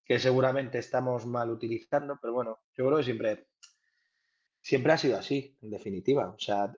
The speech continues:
mm, el, el, no sé, tenemos que progresar, va a haber cosas que, eh, que, no sé, que seamos capaces de utilizarlas bien y que nos aprovechemos de,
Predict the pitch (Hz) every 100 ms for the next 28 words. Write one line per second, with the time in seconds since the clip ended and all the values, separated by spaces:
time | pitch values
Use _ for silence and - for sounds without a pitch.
0 | - 101 101 101 104 104 110 120 131 _
1 | _ _ _ _ - 110 104 107 104 101
2 | 101 98 104 104 120 135 - 92 113 -
3 | 123 123 120 120 151 180 226 - _ _
4 | _ _ _ _ 107 104 120 117 143 139
5 | 117 - - 95 95 95 92 90 _ _
6 | _ _ _ _ _ _ _ _ _ _
7 | _ - 117 101 95 90 90 87 87 92
8 | - _ _ _ _ _ _ _ _ -
9 | 101 95 120 - 190 - 98 110 120 -
10 | 113 123 117 110 104 107 98 117 120 -
11 | 139 131 107 101 101 98 98 101 104 98
12 | 104 101 - 120 123 113 120 117 117 113
13 | 113 113 117